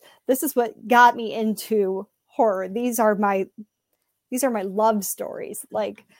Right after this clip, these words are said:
I am so passionate about horror because of Halloween and Scream. Like, these are, these are my things, okay? And I have grown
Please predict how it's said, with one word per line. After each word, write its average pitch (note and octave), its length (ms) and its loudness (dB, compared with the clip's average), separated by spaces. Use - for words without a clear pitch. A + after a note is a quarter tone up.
I A3 160 8
am A3+ 220 6
so C#4 260 4
passionate C4 540 0
about A#3+ 300 2
horror A#3+ 500 0
because A3 720 -4
of A3 120 -2
Halloween G#3 520 -2
and F3+ 160 -12
Scream. F#3 520 -10
Like, F#3+ 300 -10
these B3+ 400 2
are, A#3+ 160 6
these G#3+ 340 -2
are B3 60 -2
my G#3+ 120 0
things, G#3 440 -8
okay? B3+ 500 2
And G#3 320 2
I A#3+ 200 8
have B3+ 340 0
grown D4 500 6